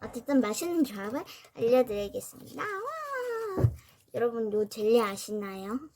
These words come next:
제가 주로 먹는 젤리인데 이게 길쭉하게밖에 안 되잖아요. 그래서 제가 펴서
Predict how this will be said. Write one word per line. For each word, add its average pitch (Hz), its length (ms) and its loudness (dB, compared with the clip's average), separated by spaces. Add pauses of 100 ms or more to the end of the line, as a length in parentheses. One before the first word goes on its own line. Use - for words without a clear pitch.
(880)
제가 220 280 -4
주로 226 300 0
먹는 220 320 2
젤리인데 208 840 -6 (460)
이게 208 320 -10
길쭉하게밖에 277 880 -2
안 190 180 -6
되잖아요. 214 720 -4
그래서 214 240 -14
제가 208 360 -10
펴서 440 460 4